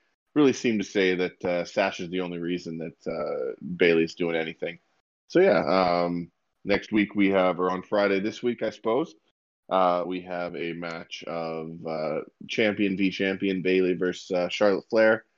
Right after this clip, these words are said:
Um, and Sasha Banks, assuming will be there, will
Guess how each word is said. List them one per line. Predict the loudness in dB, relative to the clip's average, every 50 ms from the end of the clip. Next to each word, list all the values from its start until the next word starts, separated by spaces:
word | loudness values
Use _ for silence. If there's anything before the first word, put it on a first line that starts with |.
| _ _ _ _ _ _ _ _ _ 0
Um, | 2 2 2 2 0 -2 -4 -4 -6 -6 -8 -10 -12 -14 _
and | -6 -6 -6 -4
Sasha | 0 0 -2 -2 -2 -4
Banks, | -4 -4 -4 -4 -6 -6
assuming | -8 -8 -6 -6 -4 -4 -2 -2 0
will | 2 0 2
be | 0 0 -2 0 0
there, | -2 -2 -4 -4 -2
will | 0 0 0 0 -2